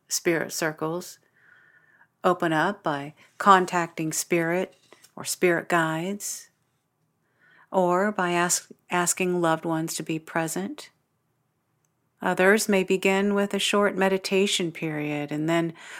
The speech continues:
work to come into tune with each other's wavelengths. The goal of all circle members is to expand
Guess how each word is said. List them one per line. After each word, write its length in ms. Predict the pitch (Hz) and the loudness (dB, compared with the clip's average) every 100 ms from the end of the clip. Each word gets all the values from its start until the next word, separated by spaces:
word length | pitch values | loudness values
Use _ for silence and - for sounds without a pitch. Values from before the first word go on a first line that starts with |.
| - | 4
work 340 | 202 208 202 | 8 8 6
to 120 | - 185 | -2 -2
come 260 | - 175 | 2 4
into 340 | 180 190 185 170 | 4 2 -2 -4
tune 720 | - 190 190 185 165 143 147 | -2 2 4 4 2 -2 -6
with 160 | 147 | -6
each 240 | 156 151 156 | -6 -4 -4
other's 400 | 147 147 147 - | -2 -4 -6 -4
wavelengths. 880 | 160 160 160 151 - - - - - _ _ _ _ _ _ _ _ _ _ | 0 0 0 -6 -6 -12 -12 -14 -14 _ _ _ _ _ _ _ _ _ _
The 160 | 190 214 | 4 6
goal 480 | 208 233 269 254 226 | 8 8 8 6 4
of 120 | 185 | 6
all 480 | 196 214 226 226 - | 8 8 4 0 -6
circle 460 | - - 208 202 175 | -2 2 2 2 -2
members 580 | 170 175 175 156 160 | 0 0 0 -2 -2
is 240 | 190 208 - | -2 -2 -2
to 180 | 226 220 | 0 0
expand 840 | - - - 233 254 294 339 | 2 0 4 4 4 4 2